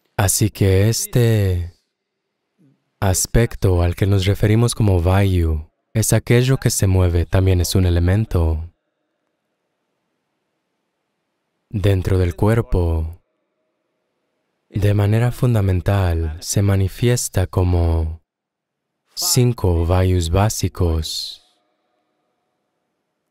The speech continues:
Bueno, si quieres entenderlos un poco más profundamente, se convierten en diez. Si quieres conocer todos los pormenores sobre ellos,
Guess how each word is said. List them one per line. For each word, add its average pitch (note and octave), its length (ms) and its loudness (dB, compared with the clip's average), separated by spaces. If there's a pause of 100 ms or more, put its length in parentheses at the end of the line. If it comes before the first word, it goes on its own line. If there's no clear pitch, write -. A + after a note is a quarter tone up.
(1500)
Bueno, G#2+ 460 2
si G2+ 180 -2
quieres G2 340 0
entenderlos F#2 640 0
un G2 100 -2
poco F#2 220 0
más F2+ 220 0
profundamente, F2 1200 -2 (360)
se - 200 -2
convierten F#2+ 520 0
en F2 160 0
diez. F#2 720 -2 (2000)
Si - 240 -2
quieres F#2 380 0
conocer F#2 680 0
todos A2+ 420 0
los B2 160 -2
pormenores F#2+ 560 0
sobre F2+ 460 0
ellos, E2+ 560 -2